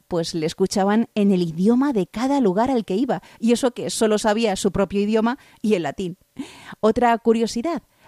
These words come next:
alguna vez estuvo en dos sitios a la vez, es el don de la bilocación.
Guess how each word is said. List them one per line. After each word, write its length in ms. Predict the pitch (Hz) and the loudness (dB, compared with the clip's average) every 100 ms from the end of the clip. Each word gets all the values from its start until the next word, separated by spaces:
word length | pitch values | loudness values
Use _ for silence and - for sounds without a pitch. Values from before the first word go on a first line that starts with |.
| - | -2
alguna 460 | 185 180 175 277 240 | 0 2 2 2 2
vez 180 | 330 | 0
estuvo 460 | 214 - 254 302 339 - | -2 -2 0 0 -2 2
en 220 | 214 202 | 2 4
dos 200 | 208 208 | 2 0
sitios 400 | 226 202 175 170 | -4 -4 -4 -4
a 40 | |
la 140 | 160 113 | -2 -2
vez, 160 | 87 - | -4 -6
es 380 | 165 185 - - | -2 -2 -4 -8
el 240 | - 165 151 | -4 -2 0
don 220 | 185 196 | 0 0
de 140 | 175 | 0
la 100 | 160 | -2
bilocación. 640 | 156 151 143 131 - 139 | 0 -2 -2 -6 -10 -12